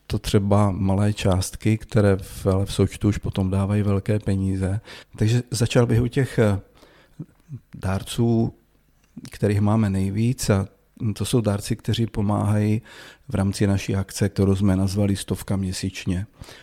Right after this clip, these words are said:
My jsme tady touhle takovou akcí chtěli vlastně nabídnout pomáhání lidem, kteří nejsou prostě schopni ze své výplaty odložit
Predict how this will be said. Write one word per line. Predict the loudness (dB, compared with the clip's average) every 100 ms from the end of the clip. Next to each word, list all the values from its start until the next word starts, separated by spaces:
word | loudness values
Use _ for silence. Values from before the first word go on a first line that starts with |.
| _ -6
My | -4
jsme | 0 2 2 0 _ -4
tady | -2 -2
touhle | -2 0 -2
takovou | -4 -6 -6 -6
akcí | -8 0 4 4
chtěli | 4 0 2 4 4
vlastně | 0 -2 -2 0 0 -4 -16 -18 -6
nabídnout | -2 0 0 0 0 2 0 -2
pomáhání | 0 2 2 2 2 2 2
lidem, | 2 0 0
kteří | -2 -4 -2 0 0 -4 -10 -10 -2
nejsou | 0 0 0 -2
prostě | -2 -4 -4 -4
schopni | -4 -6 -8 -6 -4 -4 -6 -18 -14 -4
ze | -4
své | 0 0
výplaty | 0 -2 -2 -4 -2 -2
odložit | -2 -2 -2 0 -2 -2